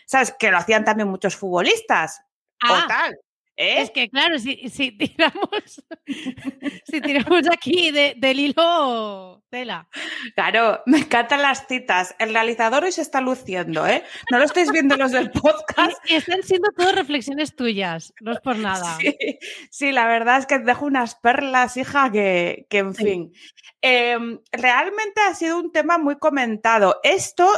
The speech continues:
Speaker 1: y el, y el, y el Chocas, o el, el, el Choc-, el, el
Speaker 2: El
Speaker 1: youtuber ese,
Speaker 2: Guernica.
Speaker 1: ay, qué
Speaker 2: Oh, por
Speaker 1: risa.
Speaker 2: Dios.
Speaker 1: Pero, tía, lo de esto no es un juego.
Speaker 2: Oh, por Dios, el Chocas.
Speaker 1: A ver, yo tengo opiniones encontradas
Speaker 2: Es muy
Speaker 1: con ese
Speaker 2: heavy, ¿eh?
Speaker 1: señor.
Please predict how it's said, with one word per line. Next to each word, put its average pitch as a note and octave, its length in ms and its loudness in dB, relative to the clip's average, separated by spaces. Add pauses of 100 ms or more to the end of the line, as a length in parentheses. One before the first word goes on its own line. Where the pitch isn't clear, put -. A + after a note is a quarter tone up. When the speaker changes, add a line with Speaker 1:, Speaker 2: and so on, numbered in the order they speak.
Speaker 1:
y A#3+ 120 4
el, G#3 320 2
y G#3+ 120 0
el, F#3+ 340 -2
y G3+ 120 -4
el F3 180 -4
Chocas, C4 460 0
o G3 80 -2
el, E3 180 -6 (140)
el, E3 200 -10 (160)
el E3+ 320 -6
Choc-, - 300 -6
el, F#3 200 0
el - 100 -2
Speaker 2:
El G3 100 2
Speaker 1:
youtuber B3+ 440 4
ese, D4 180 2
Speaker 2:
Guernica. E3+ 180 -4 (300)
Speaker 1:
ay, A3+ 200 2
qué C4+ 120 2
Speaker 2:
Oh, B3 60 4
por A#3+ 60 2
Speaker 1:
risa. G3+ 360 0
Speaker 2:
Dios. F#3+ 140 0 (920)
Speaker 1:
Pero, A#3 340 0
tía, A#3+ 460 0
lo A#3 140 4
de A#3 60 2
esto A#3 180 0
no C4+ 100 -2
es C#4+ 80 -4
un C4 140 -2
juego. G#3 680 -4 (640)
Speaker 2:
Oh, A3 280 6 (100)
por G3 220 2
Dios, F#3+ 280 2
el G#3 180 -6
Chocas. G3 600 -2
Speaker 1:
A C4 160 6
ver, C4 280 2 (240)
yo B3+ 200 -2 (200)
tengo D4+ 220 0
opiniones F#4 420 -4
encontradas A#3 540 0
Speaker 2:
Es C4 100 0
muy E4+ 140 4
Speaker 1:
con A3+ 60 0
ese F4 200 0
Speaker 2:
heavy, A#3 220 0
¿eh? F#3 60 0
Speaker 1:
señor. E3+ 200 0